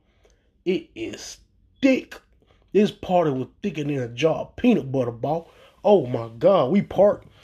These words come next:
and we walked up there. Soon we walking up there, bro. It's like on either side is like a whole crowd. It's just, it's a small little tunnel the way you can get into this party, bro. We pull up to it looking at the front of the building,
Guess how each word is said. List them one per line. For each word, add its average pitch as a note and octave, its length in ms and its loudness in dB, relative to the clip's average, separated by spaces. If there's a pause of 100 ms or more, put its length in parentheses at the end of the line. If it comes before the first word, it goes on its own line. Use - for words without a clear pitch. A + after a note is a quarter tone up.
(280)
and C#3+ 100 -2
we C#3+ 80 2
walked E3 400 4
up D#3+ 240 0
there. F#2 220 -12
Soon F#3+ 280 0
we G#3 120 0
walking F#3 400 2
up E3 200 -4
there, C3+ 220 -10
bro. C3+ 320 -6 (380)
It's D#3 180 -4
like D#3 240 0
on C#3+ 180 0
either D3 360 -2
side C#3 420 -2
is B2 100 -14
like B2 160 -8
a A#2+ 40 -14
whole C3 480 -2
crowd. B2+ 560 -6
It's C3 80 -10
just, - 260 -6
it's D#3+ 280 -2
a A2+ 60 -4
small E3+ 480 2
little D#3+ 220 0
tunnel D3 460 -6 (340)
the C#3 80 -10
way C#3 160 0
you C3+ 140 -4
can B2 200 -12
get C#3+ 200 2
into C3 260 -8
this B2 160 -14
party, A#2+ 460 -8
bro. - 200 -14 (360)
We F3+ 160 4
pull F#3+ 320 2
up E3+ 180 -2
to D3+ 180 0
it C#3 40 -2
looking C#3 280 -4
at C3+ 120 -10
the - 60 -20
front D#3+ 260 -2
of B2+ 60 -4
the B2 140 -8
building, C3+ 400 2